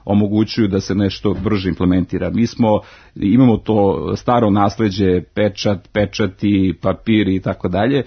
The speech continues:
i, i Srbija ima jednu značajnu, e, posvećenost i to je deo strategije vlade Republike Srbije,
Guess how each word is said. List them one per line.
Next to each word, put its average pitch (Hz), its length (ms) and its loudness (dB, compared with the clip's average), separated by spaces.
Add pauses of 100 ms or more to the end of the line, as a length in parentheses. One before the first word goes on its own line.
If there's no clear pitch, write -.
(840)
i, 110 460 4
i 101 60 0
Srbija 110 420 2
ima 110 200 4
jednu 104 420 2
značajnu, 107 680 2 (260)
e, - 40 -8 (260)
posvećenost 107 640 -2
i 90 60 0
to 101 200 -2
je 90 120 0 (240)
deo 95 240 -2
strategije 92 720 -4 (460)
vlade 92 540 -2
Republike 87 480 -6
Srbije, 117 420 0